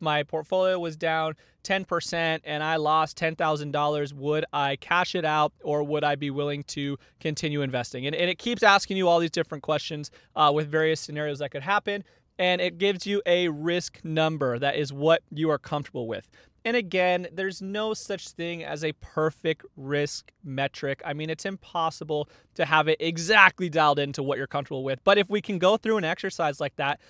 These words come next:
and you can see it, it's something about actually seeing those numbers and, and, and having that, that gut reaction. You know, if you put in a hundred thousand dollars and your account's down to eighty thousand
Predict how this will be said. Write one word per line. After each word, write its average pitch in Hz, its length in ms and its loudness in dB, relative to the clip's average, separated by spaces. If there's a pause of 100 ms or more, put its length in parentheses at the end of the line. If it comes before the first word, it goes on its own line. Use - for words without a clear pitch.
(140)
and 170 160 -2
you 190 80 0
can 165 220 -4
see 226 560 0
it, 151 120 2 (280)
it's 170 160 -4
something 233 400 0
about 190 360 4 (140)
actually 185 480 4
seeing 185 460 -4
those 156 200 0
numbers 151 380 -4
and, 143 160 -10
and, 160 120 -4
and 156 180 -6
having 180 340 4
that, 170 140 -6 (100)
that 160 220 2
gut 160 200 0
reaction. 143 480 -2
You 135 100 -10
know, 135 120 -2
if 135 100 -6
you 185 200 -4 (280)
put 202 160 0
in 214 140 4
a 196 60 0
hundred 196 260 0
thousand 180 380 2
dollars 170 380 4
and 156 120 -6
your 160 100 -2
account's 160 400 -4
down 160 280 -2
to 156 180 -6
eighty 160 240 -2
thousand 151 540 -2